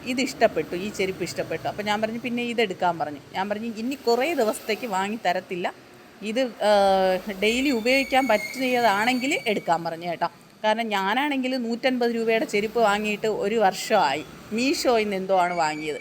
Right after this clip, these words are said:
ഞാൻ അതാണ് ഇട്ടുകൊണ്ട് തിരിയുന്നത്. ഇവർക്കാണെങ്കിൽ, ഏഹ്, ദിവസം ദിവസം തോറും ചെരുപ്പ് മാറ്റണം. ഞാൻ പറഞ്ഞു,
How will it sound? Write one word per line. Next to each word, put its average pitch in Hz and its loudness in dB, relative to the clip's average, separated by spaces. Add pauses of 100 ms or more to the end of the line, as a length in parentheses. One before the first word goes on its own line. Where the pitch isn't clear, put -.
(420)
ഞാൻ 262 4
അതാണ് 226 4
ഇട്ടുകൊണ്ട് 190 -2
തിരിയുന്നത്. 156 -6
ഇവർക്കാണെങ്കിൽ, 262 -2
ഏഹ്, 254 0
ദിവസം 220 -2
ദിവസം 247 0
തോറും 214 0
ചെരുപ്പ് 208 2
മാറ്റണം. 185 0 (840)
ഞാൻ 208 4
പറഞ്ഞു, 208 -2